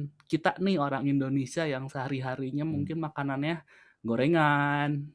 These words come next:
Speaker 2: Iya.
Speaker 1: eh, <laughs> apa, eh, santan,
Speaker 2: Heeh,
Speaker 1: itu
Speaker 2: heeh.
Speaker 1: ada nggak sih, Mas, kayak gut microbiome yang,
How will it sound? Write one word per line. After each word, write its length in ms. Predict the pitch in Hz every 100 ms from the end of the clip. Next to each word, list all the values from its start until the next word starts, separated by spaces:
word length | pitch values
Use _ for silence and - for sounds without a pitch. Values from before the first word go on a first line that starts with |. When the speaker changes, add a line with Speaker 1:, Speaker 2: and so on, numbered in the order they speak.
| -
Speaker 2:
Iya. 160 | 98
Speaker 1:
eh, 360 | 95 127 127 123
<laughs> 1120 | 120 110 143 - - - - - - - - 151
apa, 200 | 156 170 185 - 131
eh, 680 | 131 123 123 120 117 117 123 139
santan, 840 | - 143 156 147 139 139 139 156 151 -
Speaker 2:
Heeh, 140 | 190 190
Speaker 1:
itu 140 | - 190
Speaker 2:
heeh. 80 | 170
Speaker 1:
ada 120 | 196
nggak 160 | 180 147
sih, 80 | 160
Mas, 200 | 156 170 -
kayak 320 | 139 131 -
gut 300 | - 143 151 151
microbiome 680 | 143 - 143 131 135 151 151
yang, 160 | 147